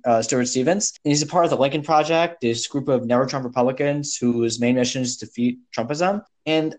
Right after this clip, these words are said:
I, I bring this all up because considering that we are less than a f-, we're just a few days away from the election, no matter what happens, this is our first real chance as Gen Zers to really make an impact. We have the ability to really change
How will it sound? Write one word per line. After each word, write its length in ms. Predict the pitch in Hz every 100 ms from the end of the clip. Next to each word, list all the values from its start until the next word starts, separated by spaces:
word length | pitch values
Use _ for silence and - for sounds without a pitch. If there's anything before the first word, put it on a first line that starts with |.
| _
I, 60 | 160
I 260 | 185 190 220
bring 160 | 277
this 140 | 294 233
all 160 | 180
up 120 | 156
because 480 | 151 - 127 123 - - _ _ _ _ _
considering 260 | 180 285 330
that 100 | 226
we 120 | 196
are 100 | 180
less 200 | 156 147
than 80 | 127
a 40 |
f-, 180 | 120 - -
we're 120 | 147
just 160 | 151 127
a 20 |
few 100 | 139
days 180 | 139 139
away 120 | 123
from 120 | 127
the 40 |
election, 500 | 107 107 - 143 143 - _ _ _ _ _ _ _ _
no 100 | 160
matter 200 | 180 185
what 180 | 165 -
happens, 680 | 147 120 143 156 175 - - _ _
this 220 | 151 160 196
is 220 | 180 - - -
our 340 | 135 143 147
first 840 | 147 - 123 120 123 - - - _ _ _ _
real 480 | 127 127 123 120 113
chance 600 | - 131 110 104 101 120
as 200 | 117 117
Gen 160 | 120
Zers 320 | 110 117 110 -
to 80 |
really 200 | 113 120
make 180 | 113 113
an 80 | 110
impact. 460 | 104 - - - 131
We 260 | 143 165
have 340 | 139 143 139 135
the 80 |
ability 320 | 135 120 120 120
to 120 | 117
really 320 | 113 110 110 _
change 580 | - 120 120 123 123